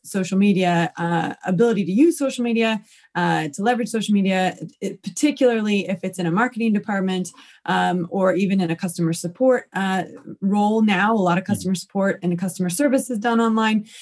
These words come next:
Speaker 1: So, you know, a lot of the kind of roles that women would traditionally be going for are gonna require some kind of social media knowledge. And a lot of women are afraid of social media. So big part of what we do at Tech Pixies is remove that fear and make it a lot of fun and help,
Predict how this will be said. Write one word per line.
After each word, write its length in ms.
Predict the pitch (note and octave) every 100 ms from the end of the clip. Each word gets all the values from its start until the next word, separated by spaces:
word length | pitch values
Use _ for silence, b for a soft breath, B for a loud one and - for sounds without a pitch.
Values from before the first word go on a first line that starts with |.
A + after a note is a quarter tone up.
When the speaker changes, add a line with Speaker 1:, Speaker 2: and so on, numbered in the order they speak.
| B
Speaker 1:
So, 360 | - B3+ A#3 A3+
you 120 | -
know, 200 | A3+ A3+ -
a 60 |
lot 200 | A3 A3+
of 60 | B3
the 100 | A#3
kind 220 | B3 A3
of 80 | F#3
roles 580 | E3+ A3 G#3 F#3 F3+ E3+
that 300 | F#3+ F3+ F3 _ _ -
women 320 | G3+ A3+ G#3+
would 120 | G#3
traditionally 420 | - G3+ G3 G3+ F#3
be 140 | F3+
going 400 | A3 D#4 F4 A#3+
for 440 | - D#3+ D#3 F3+ F3+ b _
are 80 | G#3+
gonna 180 | G#3+ A3+
require 540 | G#3+ - G#3+ G3 G3
some 260 | G3+ F#3 F#3
kind 220 | F#3+ F3
of 80 | F3
social 260 | F3 E3+
media 240 | F3 E3+ E3+
knowledge. 480 | C4+ D#4 G#3 F#3+ -
And 280 | F#3+ F#3+ F#3 -
a 60 |
lot 200 | F#3+ F#3
of 60 | G3+
women 220 | G3 F#3+
are 80 | F#3
afraid 240 | F3+ C4
of 60 | B3+
social 200 | F3 F3
media. 240 | D#3+ E3
So 280 | E3 F#3 F3+ B B -
big 180 | B3+
part 200 | - A#3+
of 40 | A3+
what 100 | G3+
we 80 | G3
do 100 | G#3+
at 60 |
Tech 180 | G#3+ F#3+
Pixies 360 | A3 - C#4 G3+
is 260 | G3 E3+
remove 300 | F3+ G3+ A3+
that 220 | G#3 F#3 -
fear 320 | B3+ F4 F4
and 120 | G3+ G3
make 160 | F#3+
it 40 | G3+
a 60 |
lot 120 | F#3
of 100 | F3 -
fun 320 | A3 D4+ D#4
and 280 | - F#3+ G3+
help, 240 | G#3 -